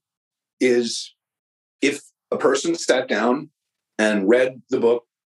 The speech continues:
first book, cover to cover, and without sleeping or, you know, eating, it would still be less time than one of those prophets.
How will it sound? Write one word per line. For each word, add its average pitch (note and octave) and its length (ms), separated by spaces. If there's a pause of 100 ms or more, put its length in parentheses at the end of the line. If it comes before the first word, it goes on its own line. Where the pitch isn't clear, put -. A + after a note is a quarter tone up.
first A#2+ 260
book, G#2 220
cover C#3+ 280
to C3+ 120
cover, G2 480 (280)
and B2+ 160
without F3+ 300
sleeping G3 420
or, D3 300
you D3+ 140
know, C3 200
eating, F#3+ 420 (540)
it D4+ 120
would E4 100
still C#4 380
be D3+ 140
less A#2 280
time F#2+ 540 (340)
than A#2 220
one A#2 160
of G2 100
those F2+ 220
prophets. - 640